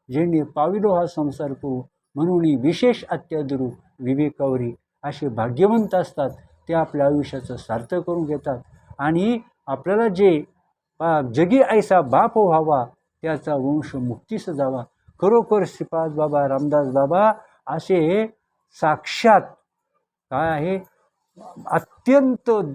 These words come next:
ज्ञान घण, जीवनमुक्त थोर महात्मे साक्षात ज्ञानेश्वर महाराजांचेच अवतार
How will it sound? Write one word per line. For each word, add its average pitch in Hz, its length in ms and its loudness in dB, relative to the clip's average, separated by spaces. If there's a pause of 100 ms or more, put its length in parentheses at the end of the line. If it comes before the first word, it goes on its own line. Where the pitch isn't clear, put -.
(120)
ज्ञान 175 480 4 (320)
घण, 170 400 2 (1120)
जीवनमुक्त 214 640 2
थोर 196 500 4
महात्मे 170 580 0
साक्षात 147 500 0 (340)
ज्ञानेश्वर 151 560 -2
महाराजांचेच 143 760 -2
अवतार 160 460 -2